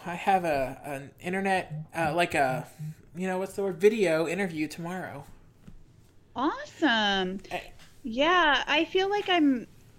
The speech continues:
Speaker 2: slacking so hard in my quarantine 'cause, uh, I'm like, uh, because of reasons, I'm looking for a cheaper place to live and how to scrimp and save money, and everyone else is doing, like, amazing things with their life.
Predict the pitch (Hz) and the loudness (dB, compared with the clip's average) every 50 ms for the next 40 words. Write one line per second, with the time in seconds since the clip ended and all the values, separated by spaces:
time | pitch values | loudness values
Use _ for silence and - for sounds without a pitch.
0 | - - - - - 302 269 247 262 - 302 269 262 254 - 269 240 247 254 233 | -20 -20 -20 -6 -2 0 2 2 2 2 0 0 0 0 -2 0 0 0 0 0
1 | 240 214 220 240 247 240 220 214 208 202 196 - - 220 220 247 247 233 214 - | 0 0 2 2 0 0 -2 -4 -4 -6 -6 -6 -6 -6 -4 -2 -2 -2 -2 -2
2 | 233 208 202 196 202 196 - 220 202 202 196 202 - - - - - - - - | -2 -2 -2 -2 -2 0 2 2 2 2 0 -2 -8 -18 -20 -20 -20 -20 -20 -20
3 | - - - - - - - - - - - 226 226 233 254 269 269 262 262 254 | -20 -16 -12 -10 -10 -10 -10 -10 -6 -2 0 0 2 2 4 4 4 4 4 4
4 | 247 247 - - - - - - - - - - - - 226 233 220 - 220 220 | 2 0 -2 -8 -16 -18 -20 -20 -20 -20 -20 -18 -14 -12 -10 -8 -8 -8 -6 -2
5 | 226 269 - - 269 285 247 285 240 214 226 233 240 240 214 233 240 240 254 262 | 0 0 2 4 4 4 4 4 2 4 4 4 4 4 2 2 2 4 4 4
6 | 254 226 220 208 220 - 233 233 220 - 240 220 214 202 - - - 220 214 208 | 4 4 4 4 2 2 2 0 2 4 4 4 6 4 2 2 2 2 4 4
7 | 208 214 220 - - - 240 233 240 240 240 - 254 233 269 269 - - 302 262 | 4 2 0 -2 -2 -2 0 4 4 4 4 6 4 4 4 2 0 -2 0 0
8 | 233 208 208 214 220 233 262 277 277 262 - - 220 214 214 214 208 208 208 202 | 2 2 4 4 4 4 4 4 2 0 2 2 2 2 2 2 2 0 -2 -2
9 | 196 - 214 214 214 214 214 208 208 208 214 - - 240 233 220 220 262 220 196 | 0 2 2 2 2 2 2 2 2 0 -2 -2 -2 -2 0 0 0 -2 -2 0
10 | - 254 240 285 339 294 233 220 214 220 226 240 233 233 220 208 233 226 226 220 | 2 2 4 4 2 2 0 -2 -2 -2 -2 -2 -2 -2 -2 -2 -2 -4 -2 0
11 | 214 214 220 214 - 214 - 233 226 208 208 208 202 202 - 269 302 370 427 440 | 0 -2 -2 -4 -10 -10 -4 -2 -2 -2 -2 -2 -4 -2 2 4 4 4 4 4
12 | 415 392 - 415 392 392 392 403 392 370 330 285 294 - 220 208 190 185 185 175 | 2 4 4 2 0 0 0 4 6 6 6 6 4 2 2 2 2 2 2 2
13 | 165 - 202 214 208 - - | 0 0 -2 -4 -6 -8 -14